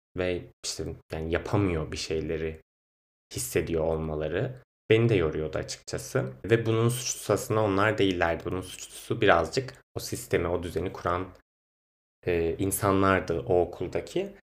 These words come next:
Her neyse, okula, yani, dediğim gibi, okul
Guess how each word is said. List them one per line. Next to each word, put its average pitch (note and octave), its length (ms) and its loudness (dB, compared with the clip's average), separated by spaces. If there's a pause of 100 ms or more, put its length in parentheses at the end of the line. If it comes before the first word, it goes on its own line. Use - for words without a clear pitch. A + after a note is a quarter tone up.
Her E3+ 200 6
neyse, C3+ 320 4
okula, C#3+ 580 2 (160)
yani, F2+ 260 0
dediğim A2+ 320 6
gibi, F2 240 0 (100)
okul A2 580 -2